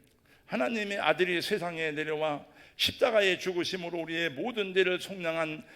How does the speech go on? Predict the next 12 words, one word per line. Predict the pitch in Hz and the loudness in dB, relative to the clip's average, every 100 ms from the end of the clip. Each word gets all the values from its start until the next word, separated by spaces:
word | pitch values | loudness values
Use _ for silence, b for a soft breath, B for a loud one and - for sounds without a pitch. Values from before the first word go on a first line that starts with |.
| B | B
이 | 170 | 0
은혜를 | 165 202 208 175 165 | 2 4 4 2 0
가볍게 | - - 220 226 214 | -4 -2 -4 -2 -2
여긴다면 | 180 170 170 160 151 185 160 117 B B B | 0 -2 -4 -2 0 2 0 -2 B B B
어떻게 | 135 175 202 214 220 | 4 4 4 2 2
그 | 202 196 | 2 -2
형벌을 | 151 269 247 233 208 226 226 - - | 0 -2 4 4 6 2 0 -14 -8
피할 | - 208 | -2 -2
수 | - 156 | -2 -8
있겠는가 | - 165 147 139 | -6 -4 -2 -2
하는 | 135 160 139 | -2 -2 0
것입니다. | 127 - 139 107 117 139 | 0 -2 -6 -10 -14 -18